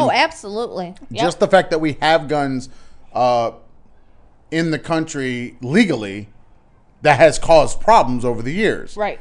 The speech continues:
Speaker 2: So you're telling me that
Speaker 1: I mean,
Speaker 2: you
Speaker 1: we've
Speaker 2: don't
Speaker 1: already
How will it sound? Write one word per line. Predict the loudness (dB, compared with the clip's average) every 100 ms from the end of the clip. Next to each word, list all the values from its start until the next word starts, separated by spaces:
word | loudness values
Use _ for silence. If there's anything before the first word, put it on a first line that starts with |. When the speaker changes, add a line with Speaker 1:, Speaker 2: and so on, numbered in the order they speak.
| -14
Speaker 2:
So | -12 -4 2 2 2 0 -2 -4
you're | -6 -6
telling | -4 -2 -2 -4
me | -6
that | -6 -6 -14 -20 -20 -20 -20 -20 -20 -20 -20 -14
Speaker 1:
I | -8
mean, | -6
Speaker 2:
you | -2
Speaker 1:
we've | 4
Speaker 2:
don't | 4
Speaker 1:
already | 4